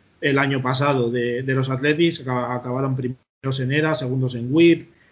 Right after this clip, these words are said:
eh, y se quedan ahora mismo, eh, tienen a Dickman, a Trivino, a Barch Smith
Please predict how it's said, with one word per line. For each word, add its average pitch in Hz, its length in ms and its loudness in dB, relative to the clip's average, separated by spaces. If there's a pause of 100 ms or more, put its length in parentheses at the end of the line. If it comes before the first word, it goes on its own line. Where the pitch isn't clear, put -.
(240)
eh, 123 760 2
y 127 200 0
se 123 160 -4
quedan 131 220 0
ahora 135 160 0
mismo, 151 500 0 (220)
eh, 127 240 0
tienen 139 340 0
a 117 600 -2
Dickman, 165 520 4
a 131 140 -2
Trivino, 160 680 2
a 123 200 -2
Barch 131 260 -2
Smith 175 400 0